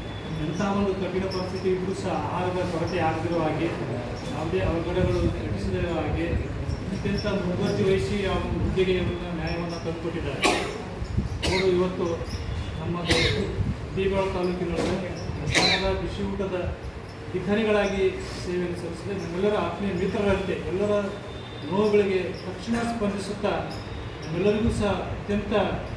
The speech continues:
ಆ, ಚಿರಪರಿಚಿತರಾಗಿ ನಮ್ಮವರ ಜೊತೆಗೆ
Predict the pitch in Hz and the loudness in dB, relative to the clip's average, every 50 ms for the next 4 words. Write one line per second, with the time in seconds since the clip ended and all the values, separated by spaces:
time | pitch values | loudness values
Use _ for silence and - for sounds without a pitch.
0 | - - - - - - - - - - 165 - - 175 196 208 - 214 202 - | -4 -4 -4 -2 -2 -2 -2 0 -2 -2 -2 -2 -4 0 0 2 2 2 2 2
1 | 202 208 196 190 175 170 170 170 175 190 190 - - - - - - - - - | 2 0 2 2 4 4 4 4 2 2 0 0 -2 -2 -2 -2 -2 -2 0 -2
2 | 175 185 190 190 185 185 180 - - 190 - 220 214 202 | 0 2 2 4 4 4 2 0 -2 -2 -2 2 2 2